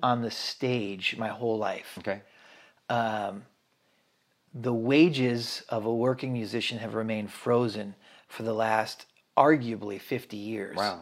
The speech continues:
Speaker 2: okay.
Speaker 1: My whole, I, you know, I have not seen one raise in my life. I, when I started off drumming, I,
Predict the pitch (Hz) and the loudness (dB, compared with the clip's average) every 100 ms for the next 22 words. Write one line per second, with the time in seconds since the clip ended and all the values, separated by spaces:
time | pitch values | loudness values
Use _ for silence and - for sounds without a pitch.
0 | 95 - 120 123 127 120 - - - - | -12 -6 -2 0 0 0 -4 -20 -20 0
1 | 123 131 - 131 117 127 131 127 120 117 | 6 6 6 2 4 6 4 4 2 0
2 | - 123 120 123 131 131 120 117 107 104 | -4 -4 -2 0 2 2 2 0 0 -4
3 | 113 110 104 107 107 - - _ - 127 | -4 -4 0 2 0 -2 -18 _ 0 0
4 | 117 - - - - - 127 135 131 139 | 0 -4 -20 -20 -10 0 4 4 6 6
5 | 131 123 123 131 131 - - _ - 135 | 8 8 6 6 4 -4 -16 _ -6 0
6 | 131 131 139 - | 2 2 2 2